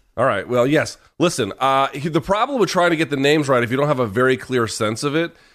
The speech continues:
is that when you try to get it right, if you don't have someone, like, kind of guiding you who can really help you, you end up, like, the, the, there's a certain nobility in attempting,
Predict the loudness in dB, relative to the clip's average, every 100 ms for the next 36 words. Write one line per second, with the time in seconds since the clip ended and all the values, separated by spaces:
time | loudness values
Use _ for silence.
0 | _ -2 0 2 2 0 -2 0 0 -2
1 | 0 2 2 0 0 0 2 2 0 -4
2 | -4 -4 0 2 2 2 0 0 2 2
3 | 0 0 -2 -2 -4 -2 -2 -2 -4 -4
4 | -2 -2 -4 -6 -2 -2 -2 0 0 0
5 | 0 0 -4 -16 -6 2 2 4 2 0
6 | -2 _ _ _ -2 0 2 0 0 2
7 | 2 2 0 -2 0 0 0 2 2 4
8 | 2 4 2 0 0 -2 -2 -2 0 0
9 | 0 -2